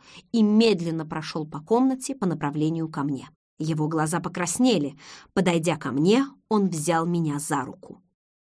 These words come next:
Слабо пожал, но на этот жест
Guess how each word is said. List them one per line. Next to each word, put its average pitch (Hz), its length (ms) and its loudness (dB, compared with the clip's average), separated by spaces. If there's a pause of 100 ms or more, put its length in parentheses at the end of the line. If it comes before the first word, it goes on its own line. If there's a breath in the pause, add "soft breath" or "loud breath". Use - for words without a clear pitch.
(120)
Слабо 170 540 4
пожал, 220 520 10 (500 soft breath)
но 190 200 6
на 175 200 2
этот 151 300 -4
жест 170 540 -4